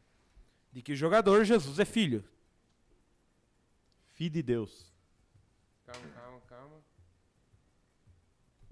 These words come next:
Speaker 3: Tô tentando achar algum jogador que tenha Deus no nome.
Speaker 2: Ou pai, né? O Memphis.
Speaker 1: Posso responder?
Speaker 2: Do pai.
Speaker 3: Ah,
Speaker 2: Memphis
Speaker 3: Memphis
Speaker 2: do
Speaker 3: do
Speaker 2: pai.
Speaker 3: pai.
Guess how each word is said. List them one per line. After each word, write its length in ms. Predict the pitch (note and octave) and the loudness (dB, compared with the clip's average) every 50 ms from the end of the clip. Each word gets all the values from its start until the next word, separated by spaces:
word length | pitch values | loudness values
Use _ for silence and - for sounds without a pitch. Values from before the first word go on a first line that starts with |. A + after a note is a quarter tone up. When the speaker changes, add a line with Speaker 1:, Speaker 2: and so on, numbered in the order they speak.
| - - _ _ _ _ _ | -20 -20 _ _ _ _ _
Speaker 3:
Tô 60 | C#3+ | -20
tentando 360 | C3 - - C3 - D3+ E3 E3+ | -20 -20 -20 -20 -20 -20 -20 -20
achar 240 | E3 - - E3 | -20 -18 -12 -10
algum 320 | F3 F#3 F3 F3 F#3 G3 G3 | -10 -10 -8 -8 -8 -8 -6
jogador 460 | D#3+ F3 F3 E3+ D#3+ E3 D#3 E3 F3+ | -6 -8 -8 -8 -8 -8 -8 -8 -10
que 140 | F3 - G3 | -10 -12 -16
tenha 260 | F3 - G3 G3 G3 | -14 -10 -8 -8 -8
Deus 380 | F3+ D3 E3+ F3+ F#3+ F#3+ F3 C#3+ | -8 -6 -4 -2 -2 -2 -4 -4
no 80 | D3 C#3+ | -8 -10
nome. 300 | C#3+ D3 D3 C#3+ C3 A#2 - _ _ - | -10 -10 -10 -12 -14 -18 -20 _ _ 0
Speaker 2:
Ou 160 | G#2 A#2 A2+ | 0 2 2
pai, 360 | - D#3+ D#3+ D#3 C#3+ C#3 - - - - - - | 2 2 2 2 0 -2 -6 -12 -18 -20 -18 -12
né? 180 | - G#2 A2+ A#2 - _ - _ _ _ _ _ _ _ _ _ _ - - _ _ _ _ _ _ _ _ _ _ _ _ _ _ _ _ | -10 -10 -10 -10 -12 _ -20 _ _ _ _ _ _ _ _ _ _ -20 -20 _ _ _ _ _ _ _ _ _ _ _ _ _ _ _ _
O 100 | - A2 | -4 -2
Memphis. 540 | A2+ A#2 C3 E3 E3 D#3 - G#2+ - - - | 0 0 0 0 -2 -2 -4 -6 -6 -6 -4
Speaker 1:
Posso 240 | D3 D3+ C#3+ - D#3 | -4 -4 -2 -2 -4
responder? 520 | C#3 B2 C#3+ C#3 D3 F3+ G3+ G#3+ F3+ C#3+ A2+ G#2+ | -2 -2 0 2 4 4 4 4 2 0 -2 -2
Speaker 2:
Do 100 | B2 A#2 | -2 0
pai. 300 | - C#3 C#3 C#3+ D3 D3 | 2 2 2 2 0 -2
Speaker 3:
Ah, 160 | D3 A3+ A3+ | -4 -4 -2
Speaker 2:
Memphis 180 | A#3+ C3+ C#3+ E3+ G#3+ | -2 -2 -2 0 -2
Speaker 3:
Memphis 120 | - - | -2 0
Speaker 2:
do 100 | - A3+ | 0 0
Speaker 3:
do 20 | G#3 | 0
Speaker 2:
pai. 200 | - B2+ C#3+ D#3 | 2 0 0 0
Speaker 3:
pai. 320 | G3+ G3+ G#3+ A3 A3 F#3+ | -2 -4 -4 -6 -8 -12